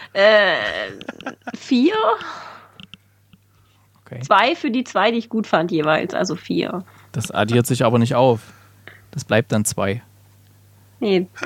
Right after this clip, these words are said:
Speaker 2: Wenn
Speaker 1: zwei für die erste Geschichte, zwei für die zweite Geschichte macht vier.
Speaker 2: Meine ich ja, das addiert sich aber nicht auf.
Speaker 1: Ach,
Speaker 2: Wenn
Speaker 1: jetzt Ruhe.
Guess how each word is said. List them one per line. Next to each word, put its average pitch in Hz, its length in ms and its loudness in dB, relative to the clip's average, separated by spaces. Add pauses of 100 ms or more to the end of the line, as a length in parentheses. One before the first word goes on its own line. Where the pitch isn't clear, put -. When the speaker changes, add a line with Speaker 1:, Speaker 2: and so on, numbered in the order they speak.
Speaker 2:
Wenn 120 100 -4
Speaker 1:
zwei 208 220 2
für 208 80 -10
die 180 100 2
erste 269 340 2
Geschichte, 349 360 2
zwei 220 180 2
für 202 60 -2
die 185 100 0
zweite 240 260 4
Geschichte 302 300 -2
macht 247 180 2
vier. 190 440 2
Speaker 2:
Meine 120 180 -2
ich 127 60 -4
ja, 104 140 0
das 104 140 -6
addiert 127 260 -2
sich 139 160 -6
aber 117 160 -4
nicht 113 180 -4
auf. 131 320 -6 (240)
Speaker 1:
Ach, 170 180 4
Speaker 2:
Wenn 104 120 -8
Speaker 1:
jetzt - 260 -2
Ruhe. 214 280 4